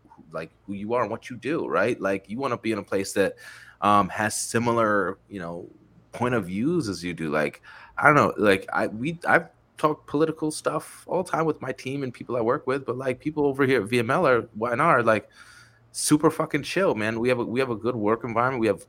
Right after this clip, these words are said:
dope people here, and I think that, you know, people who seem to think the way I do, I mean, clearly, like, I've been here, like, almost three years now, and if, you know, they didn't, I'm sure I would have been fired by now. <laughs> Some of the shit that I've said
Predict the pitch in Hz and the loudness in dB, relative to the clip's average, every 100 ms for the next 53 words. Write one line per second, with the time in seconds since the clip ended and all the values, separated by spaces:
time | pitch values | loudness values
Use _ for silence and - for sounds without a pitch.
0 | - 101 101 110 104 95 98 120 95 87 | 0 0 0 -4 -4 -2 0 2 0 -2
1 | 85 98 98 101 95 - - - - - | -4 -6 -2 0 0 -4 -18 -18 -12 -4
2 | 104 - 110 104 110 104 - - 113 113 | -4 -2 -2 0 2 0 -2 -2 0 0
3 | 110 110 113 - - - 101 98 95 98 | -2 -4 -4 -8 -18 -6 0 4 4 4
4 | 92 107 123 85 95 92 - 92 101 95 | 2 -2 -4 -6 -6 -6 -4 0 0 2
5 | 85 85 87 87 85 82 - - - - | 2 2 -2 -6 -4 -6 -6 -20 -16 -12
6 | 92 92 87 - 98 92 101 98 87 82 | -6 -4 -4 -4 -2 0 2 0 0 0
7 | 82 85 - - _ _ _ - 90 85 | 0 -4 -8 -20 _ _ _ -8 -2 -2
8 | 87 104 110 - 92 - 101 92 85 78 | 2 2 2 -2 -2 0 2 4 2 -2
9 | 76 90 87 76 69 71 90 60 - _ | 0 4 4 2 -2 -2 -2 -2 -6 _
10 | _ _ - - - - 110 - - - | _ _ -2 0 -2 -4 -2 2 2 2
11 | 135 143 120 - - - 113 117 - 104 | 0 2 2 -2 -2 2 2 2 4 2